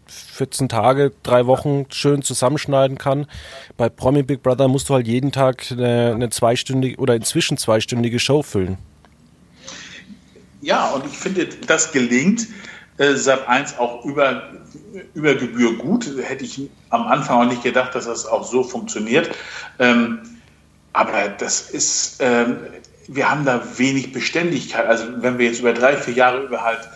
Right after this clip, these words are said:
Speaker 2: so ein, so ein, so ein, äh, so ein Campingplatz oder sonst was System hätten, dann kann man damit leben. Aber es wird ja sozusagen jährlich irgendwas, was, was, was Neues überlegt, was dann vermeintlich noch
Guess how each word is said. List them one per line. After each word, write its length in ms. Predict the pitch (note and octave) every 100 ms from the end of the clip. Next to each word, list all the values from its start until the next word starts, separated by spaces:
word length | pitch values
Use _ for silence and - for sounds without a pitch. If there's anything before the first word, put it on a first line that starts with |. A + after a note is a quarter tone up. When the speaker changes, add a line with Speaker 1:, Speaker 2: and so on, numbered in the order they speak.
| - -
Speaker 2:
so 120 | B2 A#2+
ein, 180 | A#2
so 80 | A2
ein, 240 | A2 G#2+ G#2
so 100 | G#2
ein, 260 | G#2 G2+
äh, 440 | G2 G2+ G#2+ A#2+ A#2+
so 100 | A2
ein 60 |
Campingplatz 640 | F#2+ C#3 C#3 A#2+ B2+ A#2
oder 160 | C3 G#2+
sonst 220 | B2 D3+
was 200 | B2+ G#2+
System 360 | A2 G2 A#2+ G2+
hätten, 260 | G#2 - G2 - - -
dann 100 | A#2+
kann 140 | B2
man 120 | B2 A#2
damit 300 | A2+ A2+ A#2
leben. 280 | C#3+ C#3+
Aber 280 | G#2 G#2 G#2 - - -
es 180 | A2 C#3
wird 120 | C#3
ja 200 | B2 A#2
sozusagen 440 | B2 - A#2 A2
jährlich 800 | G#2+ A2 C3+ D3 D#3 D#3 - -
irgendwas, 400 | C#3+ C#3+ C3+ B2+ - B2+
was, 140 | A#2+ -
was, 440 | A#2+ C3 - -
was 160 | B2+ G#2+
Neues 280 | C3+ C3
überlegt, 400 | B2+ A#2 B2 C3+
was 160 | C3 A#2+
dann 120 | A#2+
vermeintlich 520 | - A2+ A#2 A#2+ A#2
noch 340 | A#2+ A#2+ -